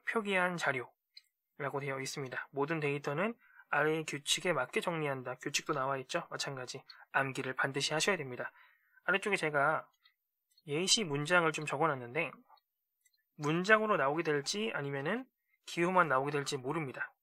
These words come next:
공부를 다 해주셔야 돼요. 어렵진 않아요.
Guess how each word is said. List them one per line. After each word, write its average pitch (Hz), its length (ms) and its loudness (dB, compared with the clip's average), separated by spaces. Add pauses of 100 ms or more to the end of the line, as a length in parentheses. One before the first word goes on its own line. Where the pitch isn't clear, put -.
(180)
공부를 147 360 -2
다 139 100 -2
해주셔야 156 360 -2
돼요. - 220 -10 (600)
어렵진 175 320 0
않아요. 127 380 0